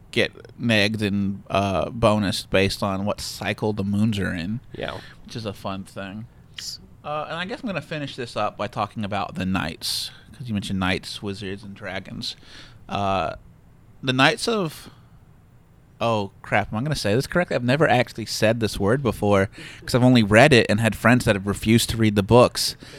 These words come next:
Speaker 2: Sorry.
Speaker 1: The Knights of Solemnia? That can't be correct. Twitter, don't be too mad at me. Uh, and then the Knights of Takesis, which are, like, the, again, the good knights and the, the evil knights, uh, all broken into Knights of the Rose, Crown, and Sword,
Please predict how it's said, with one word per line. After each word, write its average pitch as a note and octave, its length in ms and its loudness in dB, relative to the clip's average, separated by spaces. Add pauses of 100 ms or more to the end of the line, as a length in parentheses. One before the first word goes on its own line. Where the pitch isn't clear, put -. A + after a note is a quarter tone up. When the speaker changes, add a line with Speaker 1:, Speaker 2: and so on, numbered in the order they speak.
(180)
Speaker 2:
Sorry. A2 260 0
Speaker 1:
The F#2+ 60 4
Knights A#2+ 360 6
of C#3+ 180 6
Solemnia? D3 880 2 (200)
That A2+ 160 -8
can't A#2 240 0
be G#2 60 -2
correct. G2+ 600 -6 (640)
Twitter, B2 340 4
don't A#2 220 4
be G#2+ 100 -2
too - 160 -6
mad F#2 220 2
at - 80 -8
me. G2 180 -4 (420)
Uh, A2+ 220 8
and A#2+ 200 6
then A2+ 120 2
the G#2+ 80 4
Knights F#2+ 320 4
of G2 160 2
Takesis, - 640 -6
which G2 220 -2
are, G#2+ 40 2
like, F#2 200 0
the, F2 340 -2 (340)
again, B2 280 -2
the B2 60 2
good C#3 240 4
knights B2+ 460 4
and G#2+ 260 4
the, G2+ 220 6
the G#2+ 140 2
evil G2+ 300 2
knights, F#2+ 400 0 (480)
uh, G#2+ 180 8
all B2+ 200 10
broken B2 320 6
into G#2+ 440 2
Knights G#2 260 4
of G#2+ 80 -2
the G2 80 4
Rose, C#3+ 480 6
Crown, A2+ 400 0
and G2 120 -2
Sword, B2+ 560 4